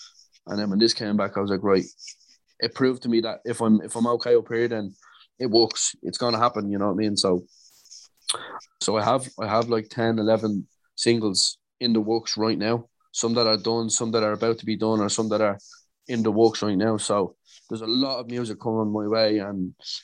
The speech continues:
I think now's the perfect time to, um, to kinda work on that because I'm sitting at home and there's nothing else to do. So, but yeah, man, we're, we're very active out here.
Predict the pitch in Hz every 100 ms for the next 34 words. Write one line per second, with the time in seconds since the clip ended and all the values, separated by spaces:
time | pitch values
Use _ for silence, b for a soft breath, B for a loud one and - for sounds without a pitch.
0 | B - 110 113 113 117 113 113 117 104
1 | - 107 110 101 - 104 104 104 95 92
2 | 80 - _ _ _ - - 104 98 110
3 | 104 101 92 92 107 101 98 101 90 87
4 | 101 98 92 95 101 87 92 95 92 95
5 | 92 - 113 - B B B B B -
6 | 107 117 117 110 107 107 107 107 - 113
7 | 110 123 131 120 - 110 107 104 98